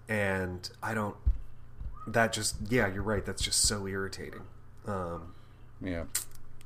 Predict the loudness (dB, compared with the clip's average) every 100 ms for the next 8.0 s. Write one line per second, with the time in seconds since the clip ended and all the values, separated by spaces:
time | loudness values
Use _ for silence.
0 | -4 8 10 10 8 -4 0 0 0 -4
1 | -2 -2 -2 -2 -2 -2 -2 -4 -4 10
2 | 12 12 12 12 12 12 12 0 -2 -2
3 | -4 -4 10 12 12 12 12 6 6 8
4 | 8 10 12 12 10 4 4 8 12 12
5 | 12 10 8 8 6 8 8 8 4 2
6 | -8 -10 -6 8 10 10 6 8 10 8
7 | 8 8 8 6 6 8 8 8 6 4